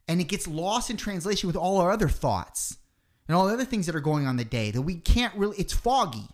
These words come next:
That, that, that thing that he says is foggy. We don't really know what he's saying. And it's, it's, it's bombarded by all these other thoughts that it doesn't even get the critical acclaim that it deserves.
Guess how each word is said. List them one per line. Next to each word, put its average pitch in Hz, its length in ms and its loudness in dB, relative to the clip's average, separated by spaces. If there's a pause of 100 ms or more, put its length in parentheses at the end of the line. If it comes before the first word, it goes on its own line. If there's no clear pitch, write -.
(440)
That, 202 240 -2
that, 214 320 2
that 233 300 0 (580)
thing 247 200 4
that 220 100 2
he 208 120 -4
says 214 380 -2
is 147 120 0
foggy. 156 520 2 (100)
We 185 120 -2
don't 226 280 -4
really 233 260 0
know 202 180 2
what 185 180 0
he's 160 160 -6
saying. 185 500 -2 (300)
And 185 120 2
it's, 190 220 -4 (240)
it's, 190 300 0 (560)
it's - 340 -2 (720)
bombarded 185 680 2
by 185 180 2 (160)
all 233 220 0
these 214 260 0
other 294 220 2
thoughts 120 640 0
that 226 200 -2
it 208 60 -2
doesn't 247 260 0
even 190 200 0
get 202 160 -4
the 180 80 -2
critical 226 480 2
acclaim 226 400 -2
that 185 100 -2
it 151 100 -4
deserves. 147 760 -4